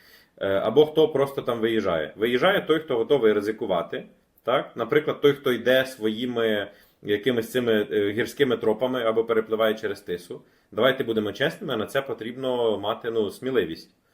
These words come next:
М, таке робити, знати, що тебе можуть, е, зупинити і так далі. На це не кожен погодиться. Або десь там переходити, е, я не знаю, е, кордон в Придністров'ї, так, і десь далі їхати в Молдову, ну, типу.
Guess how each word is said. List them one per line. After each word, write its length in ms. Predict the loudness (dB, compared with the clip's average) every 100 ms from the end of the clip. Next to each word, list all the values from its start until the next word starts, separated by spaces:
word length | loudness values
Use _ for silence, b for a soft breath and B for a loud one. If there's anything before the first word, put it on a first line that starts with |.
| _ _ _ _
М, 200 | -10 -8
таке 240 | -6 -2 0
робити, 380 | 2 0 0 -2
знати, 300 | -2 -4 -8
що 140 | -10
тебе 220 | -8 -6
можуть, 520 | -6 -6 -6 -8 -8
е, 300 | -4 -2 -4 -8 b b b
зупинити 520 | -10 -6 -2 -2 -2 -4
і 40 |
так 200 | -4 -2
далі. 300 | 0 0 -4 -10 _
На 160 | -6 -4
це 220 | 0 0
не 140 | 0
кожен 440 | 0 0 2 -2 -2
погодиться. 640 | 2 2 0 -6 -10 -16 -16 _
Або 260 | -2 2
десь 140 | 2 2
там 180 | -2 2
переходити, 840 | 0 2 0 -2 -2 0 0 0 B B B -6
е, 200 | 0 2
я 140 | 2 0
не 100 | -2
знаю, 440 | 0 0 2 0
е, 120 | -2 -8 _
кордон 480 | 0 2 2 0 -4
в 160 | -10
Придністров'ї, 840 | -10 -6 -4 -4 0 4 4 2 -2
так, 280 | -2 -2 -4
і 60 |
десь 240 | -8 -8 -2
далі 260 | 0 0
їхати 320 | -2 -4 -4 -4
в 80 |
Молдову, 420 | -4 0 2 2 -2
ну, 120 | -2
типу. 380 | -4 -6 -8